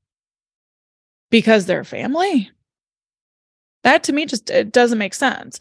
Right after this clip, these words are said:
I did not invest over six figures in my healing. I did not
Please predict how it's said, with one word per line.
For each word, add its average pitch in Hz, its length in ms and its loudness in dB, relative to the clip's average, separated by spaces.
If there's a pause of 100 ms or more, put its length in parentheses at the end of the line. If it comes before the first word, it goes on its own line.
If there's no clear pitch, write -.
(320)
I 269 180 4
did 349 220 0
not 294 420 2
invest 247 720 2
over 240 160 -4
six - 260 -6
figures 240 520 0
in 226 100 -2
my 220 160 -2
healing. 254 500 0
I 254 220 0
did 277 160 -4
not 277 420 2